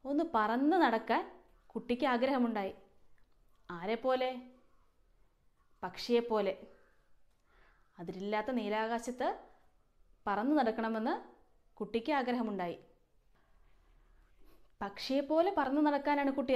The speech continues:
ആഗ്രഹിച്ചത്. പക്ഷികൾക്കെല്ലാം എന്ത് ഭാഗ്യമാണല്ലേ? അവർക്ക് എവിടെ വേണേലും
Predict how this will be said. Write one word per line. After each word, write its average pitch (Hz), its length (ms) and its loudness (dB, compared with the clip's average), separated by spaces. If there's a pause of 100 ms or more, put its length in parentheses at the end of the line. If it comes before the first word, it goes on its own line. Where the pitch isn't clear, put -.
ആഗ്രഹിച്ചത്. 226 480 0 (1000)
പക്ഷികൾക്കെല്ലാം 254 720 -2 (200)
എന്ത് 202 140 -2 (120)
ഭാഗ്യമാണല്ലേ? 220 680 -2 (840)
അവർക്ക് 175 300 -8
എവിടെ 185 240 -2
വേണേലും 214 420 -4